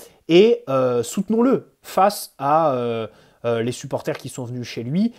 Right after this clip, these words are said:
et cet environnement médiatique qui en fait trop avec lui, bien évidemment. Voilà. Qui véhicule une, une cabale qui est absolument ridicule aujourd'hui. Bref, trente minutes de vidéo. Euh, Chelsea, pour ceux qui me diraient Chelsea dans les commentaires,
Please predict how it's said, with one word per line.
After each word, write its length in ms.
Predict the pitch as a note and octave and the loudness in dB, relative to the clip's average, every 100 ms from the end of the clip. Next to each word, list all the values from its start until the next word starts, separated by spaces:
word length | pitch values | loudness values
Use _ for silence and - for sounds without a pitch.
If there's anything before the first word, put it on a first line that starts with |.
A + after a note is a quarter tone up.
| - | -8
et 80 | C#3+ | -6
cet 200 | D#3 C#3+ | -6 -6
environnement 440 | C3+ C3 C3 C3 | -6 -4 -2 -2
médiatique 580 | C3 C3 D3 - B3 - _ | -4 -2 -4 -4 -6 -6 _
qui 160 | - F#3 | -8 -2
en 80 | E3+ | -2
fait 240 | - F3+ | -2 -4
trop 440 | - - A3+ B3 - | -4 0 2 2 0
avec 360 | C#3+ D3 E3 - | -2 0 -2 -4
lui, 280 | F#3 A#3+ | -2 -2
bien 300 | D#3 C3 F#3 | -2 -2 -2
évidemment. 640 | G3 F#3+ G3+ G#3 A#3 - _ _ _ _ - | -2 -2 -2 -2 -4 -6 _ _ _ _ -4
Voilà. 420 | C#3 G#3+ G#3 - _ _ _ | 0 0 -2 -10 _ _ _
Qui 180 | - | -10
véhicule 440 | A#2+ D3+ C#3 A3 F#3+ | -6 -4 -4 -4 -4
une, 340 | B2 B2 A#2+ | -4 -4 -6
une 200 | B2 B2 | -8 -10
cabale 500 | A#2 - D#3+ D#3 G#3 | -8 0 2 4 0
qui 220 | - - B2+ | -2 -6 -8
est 20 | |
absolument 600 | A#2 - C#3 G3+ G#3 - | -6 -8 -8 -6 -6 -10
ridicule 480 | A#2 C#3 E3+ E3+ A3+ | -8 -6 -6 -4 -2
aujourd'hui. 380 | F#3 F#3+ F3 D3+ - - - | 0 0 -4 -6 -12 -18 0
Bref, 340 | D#3 F#3 - _ _ - | 4 4 0 _ _ -10
trente 280 | - G#3 G#3 | -4 -2 0
minutes 440 | G3+ G3+ F3+ - - | 2 2 0 -8 -6
de 160 | C3+ | -4
vidéo. 520 | D3+ D3 C#3 D#3 G3 G3 _ _ - | -2 -2 0 4 4 0 _ _ -4
Euh, 760 | C3 B2+ B2+ B2 A#2+ A#2 A2+ A#2 | -2 0 0 0 0 0 -2 -4
Chelsea, 540 | - F3+ - G3 F#3 D#3 | -2 -2 -2 -2 -2 -4
pour 160 | C#3+ | -8
ceux 100 | - | -6
qui 140 | D3+ C#3+ | -6 -6
me 60 | |
diraient 220 | B2+ C3+ C3+ | -6 -6 -4
Chelsea 280 | D3 - | -6 -6
dans 100 | C3+ | -8
les 80 | B2+ | -8
commentaires, 520 | B2+ C3 B2+ D#3 D3 | -8 -8 -4 -2 -4